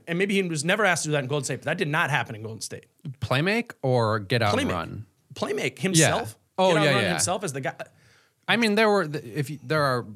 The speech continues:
Speaker 2: certainly highlights out there of him grabbing a board and taking it coast to coast.
Speaker 1: Yeah.
Speaker 2: But it's not something that happened with consistency.
Speaker 1: It was not to the extent that they've suggested could happen or that he suggested. I mean, he talked about being Lamar Odom.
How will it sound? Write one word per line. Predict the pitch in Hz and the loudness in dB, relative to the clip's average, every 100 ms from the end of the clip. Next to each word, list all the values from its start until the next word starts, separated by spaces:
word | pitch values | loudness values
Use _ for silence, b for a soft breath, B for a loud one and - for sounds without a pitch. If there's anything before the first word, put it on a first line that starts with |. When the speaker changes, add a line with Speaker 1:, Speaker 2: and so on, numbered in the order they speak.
| 120 | -12
Speaker 2:
certainly | - - 160 123 | -6 -2 -2 -2
highlights | 113 110 101 95 92 107 | -2 -2 -2 -4 -6 -6
out | 82 90 | -6 -6
there | 90 | -6
of | 90 | -6
him | 101 | -6
grabbing | 95 92 95 | -2 -2 -4
a | |
board | 87 92 87 | -6 -8 -8
and | 82 | -8
taking | 92 85 | -10 -10
it | 87 | -12
coast | - 82 | -12 -12
to | - | -12
coast. | - 185 | -6 -2
Speaker 1:
Yeah. | 151 - | -2 0
Speaker 2:
But | 147 120 | 0 0
it's | - | 0
not | 131 117 | -2 -2
something | - 104 101 90 | -4 -8 -6 -8
that | 87 | -6
happened | 85 87 | -8 -8
with | 87 - | -12 -14
consistency. | - - - 196 | -18 -16 -2 0
Speaker 1:
It | 202 | 2
was | 175 | 2
not | 226 226 220 _ _ 151 - _ _ - | 2 0 -2 _ _ -20 -20 _ _ -6
to | - 180 | 0 2
the | 165 | 2
extent | 156 - 214 202 | 2 2 0 0
that | 156 | -2
they've | 147 | -2
suggested | - 127 151 135 117 | -2 -6 -4 -4 -4
could | 123 | -6
happen | 127 131 117 | -4 -4 -6
or | 107 | -10
that | 110 104 | -10 -12
he | - 160 127 - _ _ | -8 -6 -6 -10 _ _
suggested. | - 127 120 - 107 | -10 -8 -6 -8 -8
I | 135 | -8
mean, | 123 | -8
he | |
talked | 120 147 131 | -4 -6 -4
about | 120 | -6
being | 123 117 | -6 -8
Lamar | 113 117 110 | -6 -4 -2
Odom. | 120 95 | -4 -4